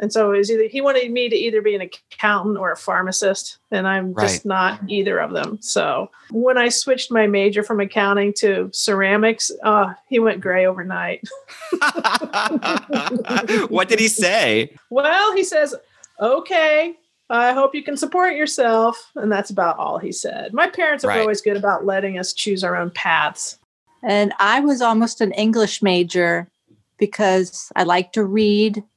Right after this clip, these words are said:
Speaker 3: And I don't know, I thought somehow that could be a career.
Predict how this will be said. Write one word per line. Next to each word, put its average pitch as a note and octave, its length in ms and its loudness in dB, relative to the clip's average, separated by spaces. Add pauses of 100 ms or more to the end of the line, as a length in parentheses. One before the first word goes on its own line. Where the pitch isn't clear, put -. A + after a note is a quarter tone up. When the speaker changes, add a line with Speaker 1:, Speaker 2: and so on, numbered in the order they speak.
Speaker 3:
And F3+ 360 -2
I - 120 4
don't G3+ 160 2
know, G3 160 4
I F#3 100 2
thought F#3+ 500 0 (340)
somehow G3 480 2
that F3+ 260 0
could F#3 160 -4
be F#3+ 180 2
a F3 60 -2
career. G3+ 720 0